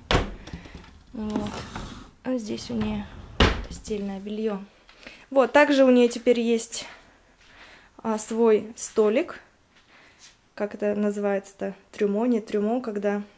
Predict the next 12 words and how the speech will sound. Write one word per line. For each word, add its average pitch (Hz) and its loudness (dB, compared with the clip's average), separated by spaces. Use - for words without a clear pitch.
там, 233 2
где 233 2
красится, 226 2
короче. 190 -8
И 302 -2
здесь 247 -6
у 233 -4
нее 220 0
ничего 208 -2
практически 214 -6
нет, 349 0
только 254 0